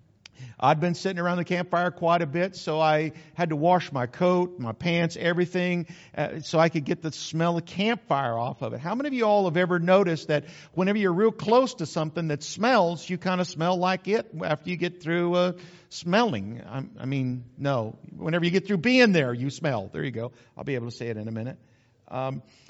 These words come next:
folks, this morning I believe that there's something that's taking place in the, in the church of Jesus Christ that is, uh, uh, needing to be addressed, if, if I could do that this morning, because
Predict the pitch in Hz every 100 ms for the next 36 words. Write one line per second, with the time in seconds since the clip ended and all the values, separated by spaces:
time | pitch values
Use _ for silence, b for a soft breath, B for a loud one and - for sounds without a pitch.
0 | b 208 233 - 202 190 240 254 220 190
1 | 202 190 214 175 160 165 - 208 196 180
2 | 160 143 - 190 175 151 175 180 - 165
3 | 139 135 123 B B B 156 156 147 -
4 | 143 135 - - 214 214 175 143 170 175
5 | 160 151 - 180 180 147 139 - 147 143
6 | 147 143 139 160 143 143 139 B B B
7 | 156 147 - 160 202 247 240 - 190 185
8 | 156 113 123 151 123 - - - 151 -
9 | 170 151 160 185 156 113 165 165 127 110
10 | - 117 - 120 110 110 107 117 135 131